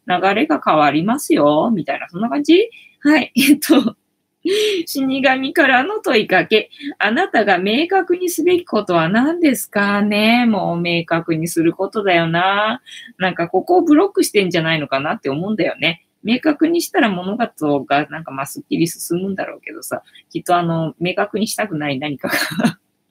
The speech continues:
<laughs> 私の中にあるんだろうなと思いますよ。はい。あなたが手放すべきことは何ですかね？手放すべきことね、もう一生懸命あの、もうわかんないからさ、断捨離してんだけど。<laughs> とりあえず断捨離しとけみたいな感じでさ、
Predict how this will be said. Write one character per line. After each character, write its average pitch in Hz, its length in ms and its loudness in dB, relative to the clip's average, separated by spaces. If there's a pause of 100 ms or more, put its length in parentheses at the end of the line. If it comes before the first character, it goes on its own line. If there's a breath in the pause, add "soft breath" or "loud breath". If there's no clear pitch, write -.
<laughs> - 680 -6
私 - 280 -4
の 151 100 0
中 156 220 -2
に 131 100 -2
あ 139 60 0
る 135 120 -4
ん 123 40 -6
だ 123 80 -2
ろ 117 120 -10
う - 20 -10
な 135 140 -4
と 127 100 -12
思 139 140 -6
い 156 40 -4
ま 156 140 -2
す 165 120 -8
よ。 - 80 -6 (260 soft breath)
は 208 100 0
い。 196 120 -4 (260 loud breath)
あ 190 80 0
な 240 160 0
た 349 160 0
が 214 140 2
手 214 140 -2
放 247 260 0
す 277 120 -10
べ 311 140 0
き - 40 -16
こ 233 160 -6
と 196 100 -2
は 180 120 2
何 196 240 -2
で 220 140 2
す - 80 -12
か 165 260 0
ね？ 170 200 -2
手 160 120 -2
放 156 240 -2
す 202 220 -6
べ 214 160 0
き - 60 -12
こ 180 140 -6
と 143 140 -4
ね、 156 180 -2
も 139 260 -6
う - 40 -
一 131 140 -12
生 190 80 -6
懸 147 180 0
命 180 140 0
あ 156 100 -4
の、 143 280 -10 (180)
も 165 140 0
う - 20 0
わ 135 80 -4
か 277 120 -2
ん 330 60 -2
な 190 80 0
い - 20 -4
か 170 100 -2
ら 156 40 -2
さ、 - 160 -2
断 185 220 -2
捨 - 80 -2
離 294 80 0
し - 80 -10
て 311 120 0
ん 269 60 0
だ - 100 2
け - 80 -8
ど。 147 140 0
<laughs> 359 760 0
と 247 120 -2
り 359 100 2
あ 440 60 2
え 381 80 4
ず 226 80 -4
断 311 240 0
捨 370 60 2
離 247 120 2
し - 100 -6
と 294 120 2
け 302 200 0
み 135 120 -10
た - 80 -12
い - 40 -8
な - 60 -14
感 139 200 -8
じ 131 80 -8
で 151 80 -6
さ、 - 180 -6